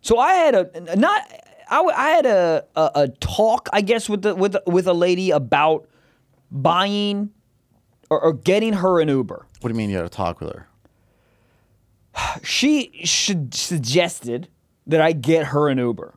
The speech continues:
Speaker 2: Mm-hmm.
Speaker 1: to my house.
Speaker 2: You'd be so good on Punk'd. God damn it.
Speaker 1: Oh, yeah, it would be a nightmare.
Speaker 2: Yeah.
Speaker 1: It would be a nightmare.
Speaker 2: So she was like, "Hey, give me an Uber to your house."
Speaker 1: She didn't phrase it like that. She phrased it ni-, nicer. <clears throat> But in my head, that feels like a,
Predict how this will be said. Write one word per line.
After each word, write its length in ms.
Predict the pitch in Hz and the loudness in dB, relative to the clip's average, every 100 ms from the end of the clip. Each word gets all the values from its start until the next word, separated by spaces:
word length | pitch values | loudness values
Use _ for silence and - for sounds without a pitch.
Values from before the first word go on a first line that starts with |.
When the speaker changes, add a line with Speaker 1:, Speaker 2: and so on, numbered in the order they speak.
| - | -12
Speaker 2:
Mm-hmm. 280 | 101 90 87 - - | -10 -10 -12 -14 -8
Speaker 1:
to 160 | - 180 | 0 2
my 200 | 160 151 | 2 0
house. 540 | 143 110 - - - - _ _ _ | -2 -6 -12 -18 -20 -20 _ _ _
Speaker 2:
You'd 140 | 135 120 | -10 -6
be 100 | 110 | -6
so 400 | - - 120 98 | -6 -2 0 0
good 140 | 90 | -4
on 140 | 85 | -6
Punk'd. 420 | 85 104 82 - 113 | -6 -6 -6 -12 -12
God 260 | 107 107 | -6 -4
damn 240 | 98 87 85 | -4 -6 -10
it. 140 | - _ _ _ _ _ _ _ _ - | -18 _ _ _ _ _ _ _ _ 2
Speaker 1:
Oh, 220 | 208 202 | 2 4
yeah, 200 | 175 143 | 4 4
it 40 | 147 | 2
would 100 | 151 | 2
be 100 | 143 | 0
a 20 | |
nightmare. 320 | 117 101 - - _ | 0 -4 -10 -20 _
Speaker 2:
Yeah. 100 | 113 - - | -12 -10 -4
Speaker 1:
It 60 | 151 | -2
would 60 | |
be 80 | 135 | 0
a 40 | |
nightmare. 180 | 107 82 | -4 -8
Speaker 2:
So 440 | - 110 107 104 104 | -2 2 2 0 -4
she 160 | - 120 | -8 -6
was 60 | |
like, 100 | 101 | -2
"Hey, 180 | 110 104 | -2 -2
give 160 | 92 104 | -4 -6
me 80 | |
an 60 | 101 | -6
Uber 160 | 95 87 | -8 -8
to 60 | |
your 120 | 87 | -8
house." 320 | 87 - - - | -6 -8 -12 -6
Speaker 1:
She 120 | 302 | -2
didn't 120 | 247 | 0
phrase 180 | 175 147 | 2 2
it 40 | |
like 60 | 127 | 2
that. 100 | 127 | 0
She 100 | 185 | 0
phrased 200 | 202 165 | -2 0
it 40 | 131 | 0
ni-, 240 | 135 139 | 0 -2
nicer. 720 | 143 131 143 143 135 110 139 - _ - - - | -4 -2 0 0 0 -4 -4 -8 _ -20 -20 -14
<clears throat> 340 | - 208 170 | -2 -2 0
But 160 | 139 175 | 0 0
in 80 | 170 | 2
my 200 | 226 247 | 2 2
head, 340 | 196 160 165 - | 2 2 2 -2
that 220 | 156 185 185 | -2 0 0
feels 240 | 233 190 | -2 -2
like 160 | 196 | -2
a, 100 | 151 | -2